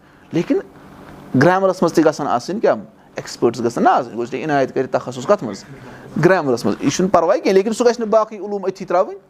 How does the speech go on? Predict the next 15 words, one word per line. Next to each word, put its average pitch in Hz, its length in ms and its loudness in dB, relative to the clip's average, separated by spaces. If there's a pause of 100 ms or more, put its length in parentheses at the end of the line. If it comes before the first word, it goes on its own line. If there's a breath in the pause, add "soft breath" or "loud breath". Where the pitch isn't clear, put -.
(460 soft breath)
ییٚتہِ 180 100 2
اوس 196 140 0
الازہرَس 190 520 2
منٛز 196 120 -4
کانٛہہ 190 180 4
آسان 175 380 -8
تجویٖدَس 165 420 0
منٛز 151 120 -8
کوٚرمُت 160 200 -4
زَبردست 170 360 -2
تخصص، - 440 -4
لیکِن 151 160 0
ہورٕ 147 220 2
عقیٖدَے 123 300 -2
خراب۔ - 320 -10